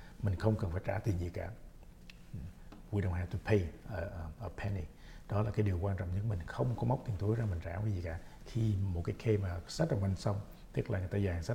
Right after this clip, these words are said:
xong xuôi, thì lúc bây giờ người ta mới nhận tiền thù lao của mình. Vâng, à, trước khi chào tạm biệt thì một lần nữa xin chân thành cảm ơn tất cả quý vị đã theo dõi hệ thống V S A M một không bốn không chương trình nói về luật pháp và đời sống. Nếu quý vị có một cái thắc mắc nào có thể,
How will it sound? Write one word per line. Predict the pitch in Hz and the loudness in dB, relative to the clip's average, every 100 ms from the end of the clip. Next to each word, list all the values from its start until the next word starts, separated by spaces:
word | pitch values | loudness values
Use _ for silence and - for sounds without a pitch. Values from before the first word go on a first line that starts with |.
| - | -2
xong | 101 | -2
xuôi, | 104 98 - - - | 0 -2 -2 -8 0
thì | 98 | 2
lúc | 120 120 | 4 4
bây | 113 | 4
giờ | 104 92 | 4 2
người | 87 | 0
ta | 98 | 0
mới | 101 | 0
nhận | 92 92 | 0 0
tiền | 92 80 | 0 0
thù | 87 | 0
lao | 82 80 | 0 0
của | - | -2
mình. | 90 - - - - - | -4 -6 -12 -16 -8 2
Vâng, | 98 - - - - - | 2 2 -8 -12 -6 2
à, | 110 123 | 6 6
trước | 131 | 6
khi | 123 | 4
chào | 110 | 2
tạm | 101 95 | 2 0
biệt | 95 - | 0 0
thì | 101 92 | 0 0
một | 90 | 0
lần | 95 | 0
nữa | 87 104 | 2 0
xin | - 101 95 | 2 2 2
chân | 104 95 | 2 2
thành | 92 | 2
cảm | 101 107 | 2 2
ơn | 101 | 2
tất | - | -2
cả | 95 | -2
quý | 95 | -2
vị | 92 | 0
đã | 87 - | -2 0
theo | 101 | 0
dõi | 87 92 - - - | 0 -2 -4 -8 -4
hệ | 101 | 0
thống | 92 110 107 | 0 0 0
V | 107 107 | 0 0
S | 117 | 0
A | 104 92 | 2 2
M | 90 | 0
một | 87 | 2
không | 107 101 | 4 4
bốn | 101 | 6
không | 95 | 4
chương | 90 101 | 2 2
trình | 90 87 - - - - | 2 -2 -6 -12 -12 4
nói | 110 139 160 | 8 8 8
về | 110 | 4
luật | 85 95 - | 4 2 0
pháp | - 139 | 0 2
và | 127 | 2
đời | 95 | 0
sống. | 87 101 120 - - - | 2 0 0 -8 -8 2
Nếu | 135 131 | 4 8
quý | 139 | 8
vị | 107 - | 6 4
có | 107 98 101 120 131 | 4 6 4 4 2
một | 98 | 0
cái | - | 0
thắc | 123 | 2
mắc | 127 - | 2 2
nào | 101 | 0
có | 98 | 2
thể, | 98 92 | 0 0